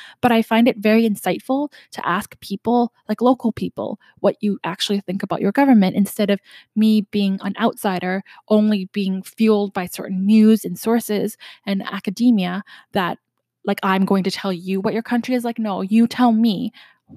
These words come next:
what you think of your country, what you think of its history, how has the government reacted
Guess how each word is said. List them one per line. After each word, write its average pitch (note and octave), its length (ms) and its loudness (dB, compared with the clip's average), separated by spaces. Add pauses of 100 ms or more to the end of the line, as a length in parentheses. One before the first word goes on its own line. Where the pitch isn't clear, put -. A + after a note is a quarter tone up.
(120)
what - 140 0
you G#3 100 0
think G#3 220 -2
of G3 80 -4
your G3 100 -2
country, G3+ 340 -4
what G3 140 -2
you G#3 140 4
think G3+ 180 0
of G#3 100 -6
its - 120 -16
history, A3 300 -4
how G3+ 320 -4
has G#3 160 -2
the A#3 100 -2
government G3 400 -2
reacted G#3 520 -2